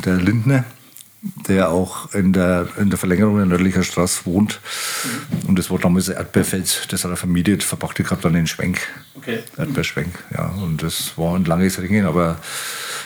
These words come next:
Speaker 1: ich werde nie vergessen, wie der mal kurz vor Weihnachten dann zu mir gekommen ist, nach dreiviertel Jahr Verhandlungen, und er hat gesagt, "Alter, wenn's das willst, Kraftschick, noch kriegst du's halt jetzt." Und ich hab dann gesagt:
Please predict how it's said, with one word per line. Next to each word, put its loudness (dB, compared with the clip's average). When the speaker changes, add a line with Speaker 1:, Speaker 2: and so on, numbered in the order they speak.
Speaker 1:
ich 2
werde 4
nie 2
vergessen, 2
wie 6
der 4
mal 4
kurz 0
vor 2
Weihnachten 4
dann 4
zu -2
mir 4
gekommen 4
ist, -2
nach 2
dreiviertel 0
Jahr 2
Verhandlungen, 2
und 0
er 2
hat 2
gesagt, -8
"Alter, 0
wenn's 2
das -2
willst, -2
Kraftschick, 0
noch 2
kriegst 0
du's -2
halt -2
jetzt." -2
Und 2
ich 2
hab 0
dann 2
gesagt: -4